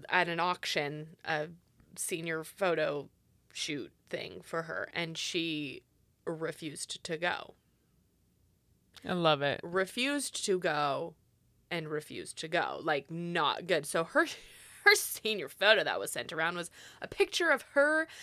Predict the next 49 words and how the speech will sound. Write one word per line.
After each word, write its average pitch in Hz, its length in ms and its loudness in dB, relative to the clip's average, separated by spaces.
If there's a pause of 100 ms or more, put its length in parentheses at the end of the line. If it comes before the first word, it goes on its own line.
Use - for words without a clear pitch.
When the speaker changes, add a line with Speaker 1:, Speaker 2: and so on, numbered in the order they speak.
(160)
Speaker 1:
at 214 140 -2
the 180 60 -8
Gum 185 420 -2
Wall 165 300 2
downtown 170 760 -2
that 156 200 -6
was 151 120 -8
taken 175 380 -6
randomly 156 580 -4
on 156 140 -6
a 147 60 -8
random 240 380 -4
day 175 300 2 (360)
that - 180 -4
Kathy 220 360 0
took, 190 340 0 (560)
I 156 140 -2
don't 143 120 -6
know, 147 260 -2
clip - 280 2
art 180 340 8
and 165 340 -4
threw 190 360 2
some 180 340 -2
other 185 320 6
little 180 240 4
sploshes 185 680 2
of 170 140 -8
color 190 280 2
so 175 140 -2
it 160 80 -4
didn't 180 260 -2
look 190 260 2
like 165 200 2
a 156 60 -4
gum 156 220 -2
wall. 165 200 0
It 113 80 -6
looked 160 180 -4
like 156 160 -2
a 156 60 -4
multicolored 160 880 -4
background 160 540 0
and 156 140 -8
sent 254 240 -4
that 269 160 2
out 196 200 4
to 147 100 -6
everybody. 143 580 -4